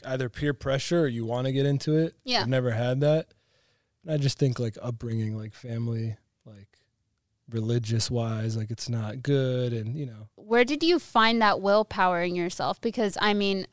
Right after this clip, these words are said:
Speaker 2: I'm religious too. I know how hard it can be.
Speaker 1: Yeah.
Speaker 2: And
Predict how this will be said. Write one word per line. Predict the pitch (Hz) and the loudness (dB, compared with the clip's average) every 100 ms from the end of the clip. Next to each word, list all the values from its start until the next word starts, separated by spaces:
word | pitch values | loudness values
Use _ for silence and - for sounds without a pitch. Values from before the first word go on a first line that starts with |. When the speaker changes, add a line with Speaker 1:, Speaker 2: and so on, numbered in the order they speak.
| - | 4
Speaker 2:
I'm | 226 285 | 4 6
religious | 262 226 196 196 - | 4 2 0 -4 -4
too. | - | -2
I | 185 190 | 2 6
know | 226 247 | 8 8
how | 202 | 8
hard | 185 175 | 2 0
it | 180 | 0
can | 196 180 | -2 -2
be. | 175 170 160 | 0 -2 -2
Speaker 1:
Yeah. | 139 135 127 110 | -2 0 0 0
Speaker 2:
And | 214 214 208 196 190 - | 2 4 6 4 2 -2